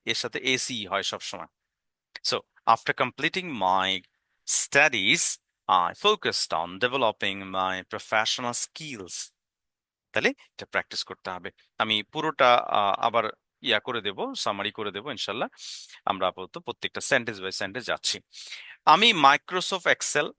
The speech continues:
গ্রাফিক্স ডিজাইনে ব্যবহারিক জ্ঞান অর্জন করেছি। দেখেন,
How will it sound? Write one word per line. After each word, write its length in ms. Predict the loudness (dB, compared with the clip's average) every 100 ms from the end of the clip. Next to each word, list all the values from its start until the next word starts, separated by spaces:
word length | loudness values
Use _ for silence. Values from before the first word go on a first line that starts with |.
| 0
গ্রাফিক্স 440 | 2 2 -2 -6
ডিজাইনে 560 | -6 2 4 4 2 0 _ _ _ _ _ _ _ 2
ব্যবহারিক 440 | 2 2 -4 -2
জ্ঞান 240 | 0 -2
অর্জন 280 | -4 -12 -16
করেছি। 340 | -16 -10 -8 -8 _ _ _
দেখেন, 260 | 0 2